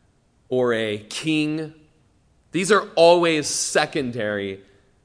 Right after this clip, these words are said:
even if it's been ordained by God. Even if the government, which is ordained by God, asks us to do something that's in defiance against God, forbidding us to do what God commands or commanding us to do something God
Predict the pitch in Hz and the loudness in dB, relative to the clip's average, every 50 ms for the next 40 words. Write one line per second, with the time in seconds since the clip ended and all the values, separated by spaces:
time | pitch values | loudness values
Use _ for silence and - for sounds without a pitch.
0 | _ _ _ _ _ _ _ _ _ _ _ _ - 151 160 165 165 151 151 143 | _ _ _ _ _ _ _ _ _ _ _ _ -12 -10 -8 -8 -6 -4 -4 -4
1 | 131 123 - 123 117 - - 120 110 107 107 104 104 104 104 101 98 101 98 95 | -4 -6 -8 -10 -10 -8 -8 -6 -6 -4 -6 -6 -6 -8 -8 -8 -8 -10 -10 -10
2 | 92 92 90 92 95 90 90 85 85 85 85 87 _ _ _ _ _ _ _ _ | -10 -10 -10 -12 -12 -12 -12 -14 -18 -20 -20 -20 _ _ _ _ _ _ _ _
3 | _ _ _ _ _ _ _ _ _ _ - - _ _ _ _ _ _ _ _ | _ _ _ _ _ _ _ _ _ _ -20 -20 _ _ _ _ _ _ _ _
4 | _ - 202 233 233 269 247 - - 220 180 156 123 - 208 233 240 208 226 196 | _ 0 2 2 4 2 0 0 0 -4 -4 -2 2 4 4 4 6 4 0 0
5 | 160 139 139 139 151 170 151 190 180 196 196 190 143 127 190 226 247 254 247 226 | 0 -4 -6 -6 -6 -6 -4 0 2 2 2 2 2 2 2 4 4 2 2 4
6 | 226 226 226 208 226 208 175 160 160 - 196 208 226 240 233 - 254 233 - - | 4 4 4 4 4 6 4 4 4 2 2 4 4 2 2 -2 -4 -4 -4 -4
7 | 240 185 165 233 240 233 - - 208 175 160 165 160 156 165 170 - 190 180 165 | -4 -2 0 2 2 2 2 0 0 -2 0 -2 -4 -2 -2 -2 0 0 0 0
8 | 139 185 - - - - 214 214 226 240 240 240 226 233 - 220 202 214 214 202 | 0 -2 -4 -4 0 4 6 6 6 6 4 2 0 -2 -4 -4 -2 -2 -4 -4
9 | 208 175 165 190 180 160 131 - - - - - - - 202 190 160 135 127 202 | -4 0 4 6 6 4 4 0 -10 -20 -20 -12 -2 2 2 2 2 4 2 2
10 | 240 254 269 254 247 254 254 247 - - 226 180 160 202 247 247 240 226 202 170 | 4 4 2 2 4 2 2 2 0 -4 -6 -4 0 0 2 4 4 2 2 4
11 | 240 226 226 214 160 - - 226 202 175 196 220 240 240 247 240 240 233 - - | 4 4 4 4 2 -2 -2 -2 0 2 2 4 4 6 4 4 2 0 -4 -6
12 | - - - - 202 196 - - - 202 185 180 196 208 226 233 226 226 233 226 | -14 -18 -10 -4 -4 -4 -4 -2 -6 -4 -2 -2 0 0 0 0 0 -2 -2 -4
13 | 220 202 208 208 208 202 202 - - - 202 156 151 202 208 196 208 - 190 185 | -2 -2 0 0 0 0 -4 -8 -8 -8 -8 -6 -6 -4 -4 -4 -4 -4 -6 -6
14 | 151 180 175 170 156 180 185 175 180 175 - | -4 -6 -6 -4 0 2 4 6 6 4 2